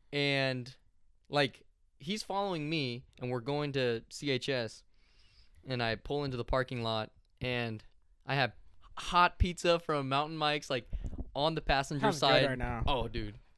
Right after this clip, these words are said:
Speaker 1: so good. So the pizza's next to me. I'm, like, totally out of it. Dude, as soon as I open the door, I, like, I turn around, and you're just like, "Ha ha!"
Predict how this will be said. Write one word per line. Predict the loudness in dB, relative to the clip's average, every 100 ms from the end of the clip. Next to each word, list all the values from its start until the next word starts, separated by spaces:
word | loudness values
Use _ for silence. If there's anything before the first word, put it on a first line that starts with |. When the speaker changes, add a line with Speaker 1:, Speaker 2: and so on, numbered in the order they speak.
| -20
Speaker 1:
so | -14 -2 0 0
good. | -2 -4 -10 -10 -10 -10 -16 -12 -12 -10
So | 2 4 6 2 0 -16 -8
the | 2
pizza's | 6 6 4
next | 2 2 0
to |
me. | 0 2
I'm, | 2 2
like, | 0 4
totally | 4 4 4 4
out | 2 2
of | 2
it. | 0 -2 -18 -20 -20 -20 -20 -8
Dude, | 4 6
as | 6
soon | 4 8 8
as | 10
I | 8 10
open | 8 6
the | 0
door, | 6 8 8 4 -2 -18 -20 -20 -4
I, | 4
like, | 6 6 6
I | 6
turn | 8 6 8
around, | 8 8 4 -4 2
and | 4
you're | 6
just | 6
like, | 4 -2 -16
"Ha | 8 10
ha!" | 12 10 10